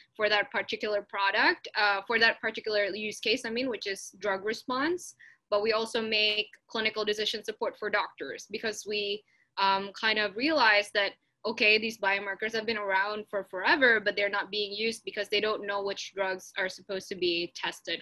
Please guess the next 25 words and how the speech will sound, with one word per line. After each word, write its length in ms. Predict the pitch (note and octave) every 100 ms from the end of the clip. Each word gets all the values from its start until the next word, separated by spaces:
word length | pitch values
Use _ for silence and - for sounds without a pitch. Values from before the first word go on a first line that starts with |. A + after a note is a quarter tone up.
| -
for 300 | D#3 D#3 A3
it, 280 | C4 D4+ F4+ - _ _ _ _ _
or 360 | G#3+ A3 G#3+ G#3 F#3+
they 100 | G#3
don't 220 | A3+ G#3
know 160 | A3
what 180 | G3+ -
to 100 | -
do 140 | G3+ F#3+ G3+
after 480 | A3 - A3+ F#3+ E3+ - G#3
getting 220 | G3 G3+
a 60 | G3
read 240 | F#3 F3+ F#3+
of 80 | -
that 160 | F3+ E3+ -
biomarker. 760 | F3 F3 E3+ D#3 - B2+ G#2 _ - -
So 220 | - G#3+
the 100 | G#3
clinical 340 | B3 A#3 A3+
decision 380 | G#3 G3 G3+ F#3+
support 340 | F#3+ - F#3+ -
was 160 | F#3
important. 540 | F3 F3 E3 C3+ F3 -
And 120 | G#3 G#3+
then 340 | A3+ A3 A3